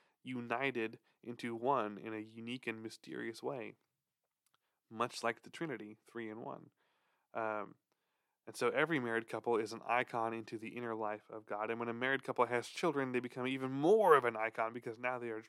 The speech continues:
creating life. Um, likewise, we believe that you're supposed to be celibate in singleness because when you are not married, you live in celibacy as an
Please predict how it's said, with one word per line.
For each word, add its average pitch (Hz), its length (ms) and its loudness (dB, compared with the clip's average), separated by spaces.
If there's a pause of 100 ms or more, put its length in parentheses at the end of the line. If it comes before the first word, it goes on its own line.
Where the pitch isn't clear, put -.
creating 113 500 -10
life. 143 320 -12 (800)
Um, 113 200 -8 (220)
likewise, 135 680 4 (340)
we 127 60 -6
believe 127 300 -2
that 120 80 -2
you're 123 120 -6
supposed 123 360 -6
to 127 60 -10
be 123 80 -6
celibate 123 520 -2
in 120 80 -10
singleness 123 560 -6
because 120 420 -6 (520)
when 117 140 -8
you 120 140 0
are 113 260 6 (100)
not 131 320 0
married, 110 460 -6 (420)
you 120 160 -6
live 127 160 2
in 120 200 -4
celibacy 127 640 -2
as 110 220 -4
an 107 120 -4